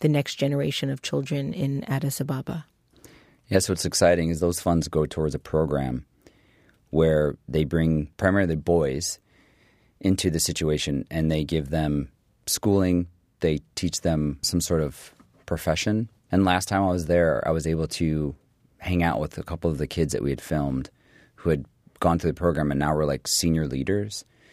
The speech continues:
Speaker 2: And they had their own ten-by-ten home. I mean, there
Speaker 1: Wow.
Speaker 2: was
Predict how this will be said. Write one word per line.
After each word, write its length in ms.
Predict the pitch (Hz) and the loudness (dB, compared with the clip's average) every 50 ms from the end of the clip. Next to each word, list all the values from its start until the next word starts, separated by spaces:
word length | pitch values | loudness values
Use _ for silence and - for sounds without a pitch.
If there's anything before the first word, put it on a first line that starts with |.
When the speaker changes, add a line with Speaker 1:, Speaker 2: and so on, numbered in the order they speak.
| - - _ _ _ - | -20 -20 _ _ _ -2
Speaker 2:
And 120 | 85 87 90 | 0 2 2
they 80 | 85 | 2
had 200 | 80 87 90 85 | 2 2 0 2
their 200 | 82 85 76 - - | 2 0 -2 -2 -2
own 420 | 73 78 78 78 78 78 73 73 - _ - | -2 0 0 2 2 0 -2 -4 -8 _ -8
ten-by-ten 840 | - - 80 80 78 78 71 69 - 80 76 71 69 69 67 65 67 - | -4 0 0 0 0 0 -2 -2 -2 -2 -2 0 0 -2 -2 -4 -6 -4
home. 440 | - 90 87 82 69 53 50 - - _ _ _ _ _ _ - | -2 0 0 0 0 -2 -6 -10 -12 _ _ _ _ _ _ 0
I 40 | 82 | 2
mean, 160 | 87 87 82 | 2 4 4
there 100 | 87 82 | 4 2
Speaker 1:
Wow. 60 | 80 | 2
Speaker 2:
was 240 | 76 71 - - | 0 -2 -6 -12